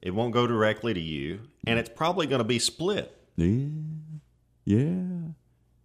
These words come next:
Speaker 2: Yeah.
Speaker 1: I think the average is somewhere like two point three, two point four children, so you're looking at about seven hundred grand per
Speaker 2: Yeah.
Speaker 1: child, right?
Speaker 2: Right.
Speaker 1: On average,
Speaker 2: Right.
Speaker 1: right?
Speaker 2: Right.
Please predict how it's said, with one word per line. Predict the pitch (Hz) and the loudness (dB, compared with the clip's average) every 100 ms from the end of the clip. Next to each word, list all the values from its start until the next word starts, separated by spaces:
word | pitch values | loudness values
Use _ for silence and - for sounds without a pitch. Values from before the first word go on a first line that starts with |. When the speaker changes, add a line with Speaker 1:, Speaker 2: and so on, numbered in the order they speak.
| - | -6
Speaker 2:
Yeah. | 107 160 170 | -4 -2 -2
Speaker 1:
I | |
think | 131 127 | -2 -2
the | 123 - | -2 2
average | 120 135 120 104 | 4 4 2 0
is | 95 | -2
somewhere | - 113 107 | -2 0 2
like | 95 - | 0 0
two | 123 | -4
point | 117 117 - | -2 -4 -2
three, | 110 113 | 2 2
two | 107 113 | 2 -4
point | - 95 | -4 -6
four | - 104 101 | -4 -2 -2
children, | - 120 113 104 | -2 0 0 0
so | - | 0
you're | 104 | 0
looking | 110 113 101 | 0 2 0
at | |
about | 98 - | 0 0
seven | - 117 110 | 2 2 4
hundred | 110 101 | 0 0
grand | 90 110 123 107 95 95 107 | 2 2 4 4 2 4 4
per | 104 | 4
Speaker 2:
Yeah. | |
Speaker 1:
child, | 80 120 135 78 67 | 4 4 4 4 2
right? | 82 95 | 4 6
Speaker 2:
Right. | 92 120 143 143 123 | 6 4 0 -2 2
Speaker 1:
On | 127 139 | 4 6
average, | 110 92 78 80 101 | 6 6 4 2 4
Speaker 2:
Right. | 135 127 107 101 - | 4 2 0 -4 -4
Speaker 1:
right? | 90 107 | -4 -2
Speaker 2:
Right. | - 107 101 | -2 -2 -2